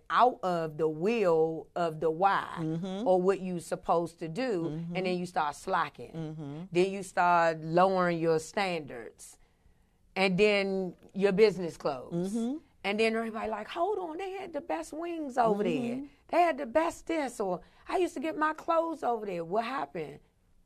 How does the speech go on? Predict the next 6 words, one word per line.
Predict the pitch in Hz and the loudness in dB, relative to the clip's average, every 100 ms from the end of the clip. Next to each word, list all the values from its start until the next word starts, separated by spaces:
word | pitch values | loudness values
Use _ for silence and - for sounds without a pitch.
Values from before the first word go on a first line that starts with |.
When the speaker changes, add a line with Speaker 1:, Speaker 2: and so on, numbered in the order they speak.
| _ _ | _ _
Speaker 1:
You | 175 | -8
lost | 190 165 160 - 170 | -2 -2 -2 -6 -4
your | |
why. | 147 180 - - - | -4 -2 -6 -8 -10
Speaker 2:
Mm-hmm. | 147 143 147 143 151 180 _ | -10 -10 -10 -12 -12 -16 _
Speaker 1:
So | - - 214 202 180 170 | -12 -2 0 2 0 -4